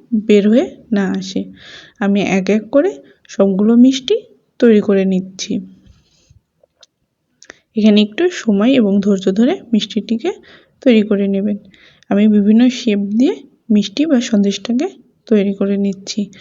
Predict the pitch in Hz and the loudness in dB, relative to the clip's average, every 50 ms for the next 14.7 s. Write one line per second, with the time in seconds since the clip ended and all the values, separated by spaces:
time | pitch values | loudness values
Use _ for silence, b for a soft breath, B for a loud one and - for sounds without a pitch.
0 | B B B B B B - 202 202 208 208 - 220 202 190 202 220 240 254 240 | B B B B B B -4 -2 -2 -2 0 0 -2 0 0 2 2 4 6 6
1 | 220 214 226 - 285 302 311 277 226 220 - 202 202 202 233 339 392 - - - | 4 4 0 -2 -4 -2 0 0 0 0 0 0 0 0 0 -2 -4 -6 -8 -18
2 | - _ _ _ - - 196 190 185 185 208 208 220 233 240 262 269 269 269 294 | -20 _ _ _ -2 -2 0 0 0 0 0 2 2 4 4 4 4 4 2 0
3 | 302 302 - - - - B B B B B B B B B B - - - - | -2 -2 -4 -10 -16 -20 B B B B B B B B B B -4 -4 0 2
4 | 214 214 220 226 285 392 466 453 392 294 240 - 214 190 185 180 - 196 214 220 | 2 2 2 2 2 0 -2 -2 -2 -2 0 0 2 2 2 2 2 2 0 0
5 | 220 - 269 269 285 285 285 285 277 302 302 339 370 359 302 226 - - 208 196 | 2 2 2 4 4 2 2 0 -2 -2 -2 -2 -2 -2 -4 -4 0 0 -2 -2
6 | 208 214 277 349 453 - - b b b b b _ - 233 208 - - 302 392 | 0 -2 -2 -2 -4 -6 -10 b b b b b _ -4 -2 -2 -2 -2 -2 -2
7 | 480 - - _ - 233 233 226 220 202 202 196 202 - - 208 208 226 - 214 | -4 -6 -14 _ -4 2 4 4 4 4 2 -2 -4 -6 -6 -6 -6 -4 -6 -4
8 | 185 214 196 196 202 196 - 226 220 220 254 370 440 - - - 220 214 - 220 | -2 0 0 0 0 -2 -2 0 0 2 2 0 -2 -4 -4 -6 -4 -2 0 0
9 | 214 220 233 226 214 208 202 202 208 208 202 202 214 220 247 285 339 330 254 - | 2 2 2 2 2 2 4 4 4 2 2 2 2 2 2 2 2 0 0 0
10 | 208 196 190 190 247 311 403 427 - b b b b b b b _ - 214 214 | 0 0 0 -2 -2 -4 -4 -4 -6 b b b b b b b _ 0 2 4
11 | 214 214 208 202 202 208 190 190 - 208 202 - 202 196 196 196 196 202 196 B | 4 4 2 2 -2 -4 -4 -4 -6 -6 -4 -2 -4 -2 -2 -2 -4 -4 -6 B
12 | B B B B B B B - - 196 190 196 - - 294 311 302 285 269 247 | B B B B B B B -6 -6 -6 -6 -6 -2 0 0 2 2 2 4 4
13 | 220 214 214 202 214 208 - - - 220 208 208 208 196 214 202 190 208 202 196 | 2 2 2 2 0 0 -2 -2 -2 -2 0 0 0 0 0 -2 0 0 -2 0
14 | 196 202 196 190 185 202 202 214 247 285 302 311 302 | 0 -2 -2 -4 -4 -2 0 0 2 2 2 0 0